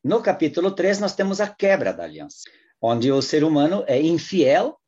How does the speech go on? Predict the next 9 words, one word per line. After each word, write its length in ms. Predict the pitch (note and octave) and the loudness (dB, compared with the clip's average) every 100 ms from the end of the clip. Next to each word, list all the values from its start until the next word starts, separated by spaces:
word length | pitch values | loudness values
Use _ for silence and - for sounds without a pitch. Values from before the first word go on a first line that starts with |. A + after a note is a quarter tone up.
| _ _ _ - | _ _ _ -8
à 160 | A#2+ | -2
aliança 440 | A#2 A#2 A#2+ A#2+ A#2 | -2 -2 -6 -6 -10
que 120 | B2 | -6
Deus 240 | G2+ A2 | -4 -4
estabelece 680 | G#2 - G2+ G2 F#2 F2+ G2 | -4 -10 -8 -6 -6 -8 -14
com 140 | - G#2 | -10 -8
o 40 | |
seu 240 | - C#3+ | -6 -6
povo, 320 | C#3+ C#3+ G#3 | -2 -2 -2